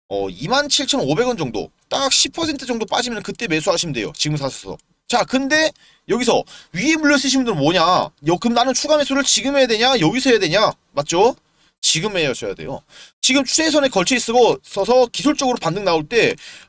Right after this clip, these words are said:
바로 딛고 올라가면 여기서 추가 매수할 기회가 없습니다. 그렇기 때문에 어쩔 수 없이 물려 계신 분들은 여기서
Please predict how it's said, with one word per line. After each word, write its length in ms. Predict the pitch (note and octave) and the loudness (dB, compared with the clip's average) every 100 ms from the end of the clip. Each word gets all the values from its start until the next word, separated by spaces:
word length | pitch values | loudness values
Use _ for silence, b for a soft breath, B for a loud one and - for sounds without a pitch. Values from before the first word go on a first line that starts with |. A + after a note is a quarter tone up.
| _ | _
바로 300 | - G#3+ C#4 | -2 2 0
딛고 280 | - G#3 B3+ | -2 -4 0
올라가면 340 | A#3 G3 G#3+ | 2 2 2
여기서 280 | D#3 F#3+ A3+ | 0 0 -4
추가 240 | - A#3+ | -2 0
매수할 420 | A#3+ A3+ A3 G#3 G#3 | 2 0 0 -2 0
기회가 300 | - D3+ F#3 | 0 0 2
없습니다. 460 | C#3+ - G#3+ D3+ | 0 -4 -4 -2
그렇기 220 | G2+ - - | -2 -6 -8
때문에 280 | D3+ C#3 D#3+ | -6 -2 0
어쩔 300 | C3+ D3+ C#4 | 0 0 0
수 120 | B3+ | 0
없이 160 | G3+ A3+ | -2 -4
물려 220 | C3 D3+ | -2 0
계신 220 | E3+ D#3 | 0 -4
분들은 220 | C3 C#3+ A#2 | -6 -6 -4
여기서 380 | B2 F3 A#3 | -4 0 0